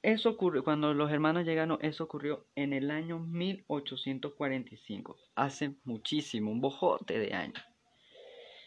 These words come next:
Y en mil ochocientos setenta y uno se establecieron y fundaron la Salle Academy en Rhode Island. Esa fue la primera escuela La Salle en suelo norteamericano,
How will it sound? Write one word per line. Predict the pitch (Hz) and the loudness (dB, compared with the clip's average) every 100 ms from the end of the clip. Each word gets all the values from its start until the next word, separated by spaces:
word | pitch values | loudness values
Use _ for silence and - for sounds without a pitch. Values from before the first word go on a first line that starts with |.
| - | -4
Y | 185 | 0
en | 185 185 | 2 2
mil | 202 220 | 2 0
ochocientos | 233 202 185 208 | -2 -4 0 0
setenta | 202 196 185 | 0 -2 -4
y | 185 | -4
uno | 175 165 | -6 -6
se | 170 | -6
establecieron | 160 160 151 147 143 180 180 190 196 | -4 -2 -2 -4 -4 -4 -2 -4 -6
y | 170 170 | -8 -8
fundaron | - 151 147 175 196 180 | -6 -4 0 0 0 -4
la | 147 | -6
Salle | - 170 170 160 - | -4 -2 -2 -6 -6
Academy | 160 143 131 131 120 107 - 131 | -6 0 2 2 0 -4 -4 0
en | 139 135 | 0 2
Rhode | 143 156 160 - _ 123 | 2 2 0 -6 _ 0
Island. | 123 120 - - - _ _ _ _ _ _ _ _ - - - _ - | 0 0 -8 -10 -12 _ _ _ _ _ _ _ _ -20 -20 -20 _ 4
Esa | 214 214 214 | 6 6 4
fue | 214 | 4
la | 208 202 | 2 2
primera | 185 170 165 | 0 0 0
escuela | 185 - 190 190 185 | -2 0 2 2 2
La | 170 147 | 0 -2
Salle | - 175 185 - | -2 -2 -2 -4
en | 156 151 | -4 -4
suelo | - 147 156 165 | -2 0 2 0
norteamericano, | 160 160 180 185 185 185 180 180 185 117 113 - | 0 2 2 2 0 0 0 -2 -2 0 0 -2